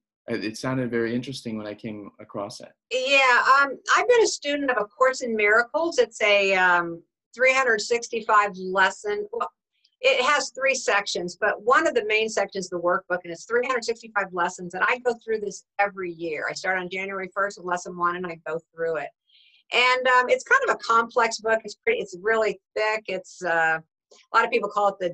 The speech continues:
Speaker 2: doorstop. You know, you ask it in a
Speaker 1: Mm-hmm.
Speaker 2: spiritual gathering, "Who has the Course in Miracles?" And, you know, everybody raised their hand,
Speaker 1: Mm-hmm.
Speaker 2: literally, like, you know, hundred percent of the people, ninety-nine percent at least,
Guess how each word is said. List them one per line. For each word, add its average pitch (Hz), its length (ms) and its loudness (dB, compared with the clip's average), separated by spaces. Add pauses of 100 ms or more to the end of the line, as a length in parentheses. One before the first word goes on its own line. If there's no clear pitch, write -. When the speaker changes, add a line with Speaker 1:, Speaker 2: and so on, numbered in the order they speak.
Speaker 2:
doorstop. 170 580 0
You 175 120 -6
know, 180 60 -6
you 190 140 -6
ask 208 160 2
it 208 60 -4
in 190 60 -4
a - 20 -6
Speaker 1:
Mm-hmm. 185 60 -6
Speaker 2:
spiritual 208 400 -6
gathering, 175 180 -4
"Who 294 160 -6
has 294 180 2
the 262 60 -14
Course 277 280 -6
in 285 120 -14
Miracles?" 262 460 -6
And, 185 120 -8
you 202 60 -6
know, 175 100 -8
everybody 233 340 2
raised 208 260 0
their 170 120 -6
hand, 190 220 -6
Speaker 1:
Mm-hmm. 202 100 -8
Speaker 2:
literally, 226 380 2
like, 170 280 0 (200)
you 190 80 -12
know, 165 240 -8
hundred 214 100 -6
percent 202 260 -14
of 175 80 -12
the - 80 -20
people, 180 200 -12 (100)
ninety-nine 190 260 -6
percent 170 280 -18
at - 120 -20
least, 160 200 -14